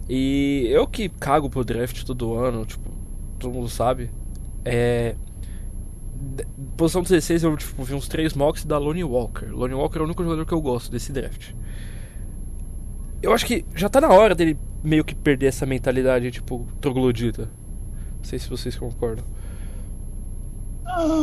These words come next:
Speaker 2: não. Porque eu acho que e-, ele quer pegar jogadores mais prontos pra N B A e eu acho que todo time deveria fazer isso. É porque o draft é uma, uma maneira mais devagar de você tentar construir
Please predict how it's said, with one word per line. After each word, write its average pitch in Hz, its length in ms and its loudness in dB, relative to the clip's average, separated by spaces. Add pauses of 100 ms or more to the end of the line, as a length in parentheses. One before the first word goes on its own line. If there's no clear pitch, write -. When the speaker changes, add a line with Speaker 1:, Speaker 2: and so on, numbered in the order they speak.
Speaker 2:
não. 226 360 8 (880)
Porque 208 180 8
eu 214 60 12
acho 220 200 8
que 247 80 2
e-, - 520 -2
ele 196 160 8
quer 208 160 4
pegar 190 280 4
jogadores 180 360 2
mais 185 200 0 (360)
prontos 170 440 4
pra 160 200 2
N 160 160 4
B 156 100 0
A 156 40 4 (160)
e 165 80 6
eu 156 100 8
acho 151 160 2
que - 60 -8 (520)
todo 185 220 8
time 185 320 2
deveria 160 500 4
fazer 143 300 0
isso. 127 280 0 (360)
É 185 80 2
porque 247 200 8
o 269 80 10
draft 226 300 4
é 240 40 8
uma, 233 140 4
uma 202 600 4
maneira 180 360 2
mais 185 560 -2 (720)
devagar 196 800 6
de 185 120 2
você 185 280 0
tentar 180 560 2
construir 190 840 0